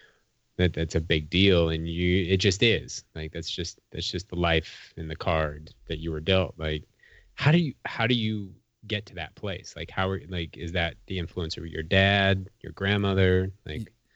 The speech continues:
Speaker 2: absolutely.
Speaker 1: what is that for you?
Speaker 2: Um, it's definitely
Speaker 1: Yeah.
Speaker 2: my father and grandmother's influence and how I was raised, which, um, probably has made me callous to a degree. And I know, like, I had exes, and even my wife now is like, "Listen, you might have mommy issues." Like, things,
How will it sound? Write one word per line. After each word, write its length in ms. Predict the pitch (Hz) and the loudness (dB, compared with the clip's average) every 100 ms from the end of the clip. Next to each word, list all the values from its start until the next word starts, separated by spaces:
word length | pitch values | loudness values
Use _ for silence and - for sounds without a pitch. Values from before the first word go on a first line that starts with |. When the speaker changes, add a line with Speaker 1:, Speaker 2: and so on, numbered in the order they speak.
| _ _ _ _ - | _ _ _ _ -2
Speaker 2:
absolutely. 400 | 120 110 120 113 | -2 0 2 4
Speaker 1:
what 20 | |
is 140 | 135 92 | 4 4
that 200 | 78 - | -4 -6
for 100 | 76 | -12
you? 140 | 78 76 _ | -14 -16 _
Speaker 2:
Um, 140 | 113 110 | 0 0
it's 100 | 107 | 0
definitely 220 | 127 135 | 0 -2
Speaker 1:
Yeah. 60 | |
Speaker 2:
my 80 | 117 | -2
father 280 | - 107 107 | -2 -4 -2
and 80 | 101 | -2
grandmother's 460 | 101 98 98 98 90 | 0 0 0 -4 -6
influence 560 | 95 87 92 87 - | -8 -8 -8 -8 -10
and 480 | 90 90 92 92 90 - - | -10 -8 -8 -10 -12 -16 -6
how 180 | 98 98 | 0 0
I 20 | |
was 160 | 95 95 | -2 -2
raised, 220 | 104 98 | -2 2
which, 320 | 120 131 - - _ _ _ _ | 2 2 -2 -14 _ _ _ _
um, 440 | 110 107 107 104 - - - | -6 -2 -2 -4 -6 -14 2
probably 400 | - 123 135 139 | 4 6 4 4
has 160 | 123 110 - _ _ - | 4 2 -2 _ _ -4
made 220 | 117 113 | -2 0
me 100 | 113 | -4
callous 400 | - 101 110 120 | -6 -8 -8 -10
to 100 | - | -10
a 40 | 127 | -10
degree. 360 | 127 123 131 | -10 -8 -6
And 80 | 110 | -4
I 80 | 101 | -2
know, 180 | 104 101 | -2 -2
like, 240 | 98 92 | -4 -6
I 160 | 98 95 - 98 95 | -6 -6 -8 -16 -2
had 160 | 107 101 | 0 2
exes, 380 | 104 - 98 | 0 -2 -6
and 120 | 98 101 | -4 -2
even 160 | 131 | -2
my 100 | 135 | -2
wife 260 | 117 117 110 | -2 -2 -2
now 140 | 113 | -4
is 100 | 104 | -4
like, 200 | 104 98 107 | -6 -8 -8
"Listen, 340 | 117 95 90 | -8 -8 -12
you 240 | 90 120 143 | -8 -6 -6
might 340 | 135 139 - _ - | -6 -8 -8 _ -12
have 360 | 110 107 104 101 | -6 -4 -4 -6
mommy 460 | 101 107 113 95 95 | -6 -2 -2 -4 -6
issues." 420 | - 92 87 - | -10 -12 -14 -14
Like, 200 | 92 87 | -12 -8
things, 300 | 113 110 98 | -4 -4 -4